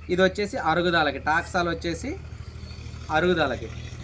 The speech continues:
ఈ రెండు మెడిసిన్లు కలిపైన వాడవచ్చు, లేదా విడివిడిగా అయినా వాడుకోవచ్చు. ఏదైనా ఒక, ఒక పూట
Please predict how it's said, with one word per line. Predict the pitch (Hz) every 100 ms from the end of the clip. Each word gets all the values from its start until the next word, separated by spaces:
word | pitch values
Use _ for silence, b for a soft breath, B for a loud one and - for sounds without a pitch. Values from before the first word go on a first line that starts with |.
| - - 185
ఈ |
రెండు | 180 190
మెడిసిన్లు | 214 220 214 214
కలిపైన | 196 170 180 196 196
వాడవచ్చు, | 190 190 185 185 240
లేదా | 240 190 196
విడివిడిగా | 175 185 202 202 196
అయినా | 190 220
వాడుకోవచ్చు. | 175 156 147 127 110 - 107 98 - - - 160
ఏదైనా | 185 208 226
ఒక, | 208 190
ఒక | 185 165 165 175
పూట | 175